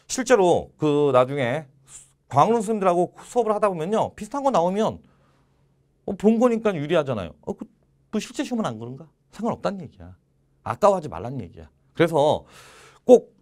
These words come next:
풀어보고 싶은데 저는 그냥 풀어보는 게 아니라 체크를 하면 그냥 문제 보고 조금 고민한 다음에 바로 풀이를 봐야 되잖아. 무슨 상관이야. 경험하라고. 경험하라고.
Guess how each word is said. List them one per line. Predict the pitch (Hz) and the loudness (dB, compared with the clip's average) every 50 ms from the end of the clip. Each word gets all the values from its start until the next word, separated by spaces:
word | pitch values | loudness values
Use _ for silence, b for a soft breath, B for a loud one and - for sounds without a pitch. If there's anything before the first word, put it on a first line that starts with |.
| _ - | _ -14
풀어보고 | - - 285 302 254 262 233 247 | -4 0 2 2 2 2 0 -2
싶은데 | - - - 220 214 202 208 208 190 | -4 -4 -6 -4 0 2 2 2 2
저는 | - 175 185 196 165 | 0 -2 -4 -4 -4
그냥 | 151 156 165 165 175 180 165 104 85 - | -2 0 2 2 2 2 0 -4 -6 -4
풀어보는 | - 240 254 220 226 214 196 | 0 0 2 2 2 0 2
게 | 185 | 2
아니라 | 160 170 175 | 2 2 0
체크를 | - 247 247 - - 233 220 | -2 -10 -14 -10 -4 -2 -2
하면 | 185 170 151 143 151 151 | -2 -2 -2 -4 -4 -4
그냥 | 131 147 151 131 | -4 -4 -4 -4
문제 | 120 147 160 190 185 | -4 -4 0 0 0
보고 | 165 160 165 | 0 0 -4
조금 | 170 220 214 185 | -4 -4 -4 -6
고민한 | 151 143 151 151 151 | -4 -4 -4 -4 -4
다음에 | 151 156 151 | -4 -6 -4
바로 | 139 - 101 110 135 131 | -2 -2 -2 -2 -2 -4
풀이를 | - - 208 196 196 | -6 -10 -8 -8 -6
봐야 | 131 117 113 113 | -4 -4 -4 -4
되잖아. | 107 123 113 - b b b b b b | -4 -8 -8 -10 b b b b b b
무슨 | 165 208 220 | -4 -4 -2
상관이야. | 294 294 262 240 190 123 90 80 80 87 101 117 123 - _ _ _ _ _ - | -4 -4 -4 -4 -6 -6 -8 -16 -18 -20 -20 -20 -20 -20 _ _ _ _ _ -10
경험하라고. | - 131 135 175 180 156 127 - _ _ _ _ _ _ _ _ _ _ _ _ _ _ _ _ _ _ _ _ _ _ _ _ | -6 -6 -4 -4 -6 -10 -14 -18 _ _ _ _ _ _ _ _ _ _ _ _ _ _ _ _ _ _ _ _ _ _ _ _
경험하라고. | - - 113 113 117 110 98 87 - _ | -16 -12 -10 -10 -10 -12 -14 -18 -20 _